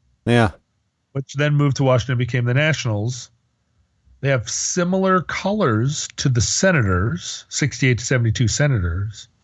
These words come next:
Speaker 2: but called the Nationals. So there was never a Washington Senators team. It was always,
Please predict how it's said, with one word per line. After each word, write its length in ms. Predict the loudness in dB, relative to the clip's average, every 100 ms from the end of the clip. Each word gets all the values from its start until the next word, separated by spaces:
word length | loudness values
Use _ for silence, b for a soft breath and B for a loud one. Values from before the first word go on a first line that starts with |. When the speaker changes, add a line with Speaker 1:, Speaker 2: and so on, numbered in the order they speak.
| _ _ _ _ _ _ _ _ _ _ _
Speaker 2:
but 220 | -2 -2
called 300 | 0 2 2
the 80 | 4
Nationals. 540 | 4 4 2 0 -2 -2
So 400 | 0 2 2 2
there 160 | 0 2
was 180 | 2
never 420 | 2 0 2 0 0
a 140 | 0
Washington 480 | 2 2 0 -2 -4
Senators 480 | 0 0 0 0 -2
team. 260 | 0 0
It 80 | 0
was 140 | 0
always, 440 | 2 4 4 0